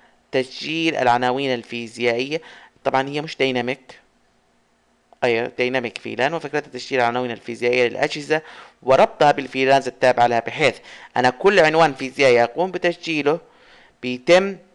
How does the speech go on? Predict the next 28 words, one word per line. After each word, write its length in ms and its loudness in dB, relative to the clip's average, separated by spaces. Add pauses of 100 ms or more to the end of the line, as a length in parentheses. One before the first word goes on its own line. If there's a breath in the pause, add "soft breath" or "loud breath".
(220)
آه، 480 6
ربطه 500 0 (100)
بفيلان 440 0
معينة، 520 0 (280 soft breath)
فلما 300 0
يجي 220 -2
الجهاز 480 6 (560 soft breath)
يت-، 300 -6
صاحب 360 4 (200)
مثلًا 480 0
ال 180 -10
آي 200 6
بي 200 -2
الفلان، 800 2
آه، 160 2
صاحب 300 0
ال 80 -4
آي 180 2
بي 100 -6
الفلاني، 560 -2 (640 soft breath)
مثلًا 300 2
صاحب 380 2
ال 120 0
آي 240 4
بي، 300 -6 (320 soft breath)
آه، 480 4 (160)
آه، 140 6
زيرو 600 -2